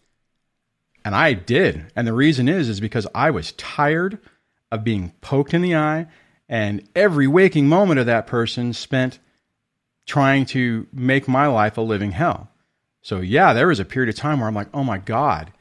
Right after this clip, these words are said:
can't she just marry somebody else? Can't this just be like, can't this just stop?" You know, I mean, part of it was money. Part of it was just,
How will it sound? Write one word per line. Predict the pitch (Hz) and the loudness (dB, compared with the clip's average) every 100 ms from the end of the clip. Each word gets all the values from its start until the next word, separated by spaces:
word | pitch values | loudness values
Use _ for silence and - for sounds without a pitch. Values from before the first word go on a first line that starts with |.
| _ _ _ | _ _ _
can't | - 156 151 - | -8 -2 0 -2
she | 170 | -6
just | 135 135 113 | -4 -6 -6
marry | 107 110 123 156 | -6 -2 0 0
somebody | 143 - 117 110 107 | -2 -2 -4 -4 -2
else? | 131 165 - | -4 -4 -8
Can't | - 135 147 | -6 -6 -6
this | 131 | -6
just | 135 120 - | -6 -6 -6
be | 113 | -4
like, | 107 95 _ | -4 -6 _
can't | 139 135 | -10 -8
this | 143 | -8
just | - 117 | -8 -8
stop?" | - - - - 151 180 - _ _ _ _ _ _ | -8 -10 -10 -2 -2 -2 -8 _ _ _ _ _ _
You | 98 98 | -6 -4
know, | 107 135 - - | -4 -6 -16 -12
I | 104 | -10
mean, | 82 | -8
part | - 165 190 | 2 6 6
of | |
it | 156 107 | 4 0
was | 113 | -2
money. | 120 120 113 139 | 0 0 0 -2
Part | 156 - 151 190 | -4 2 4 4
of | 139 | 0
it | - | -4
was | 107 | -8
just, | - 113 107 | -4 -2 -2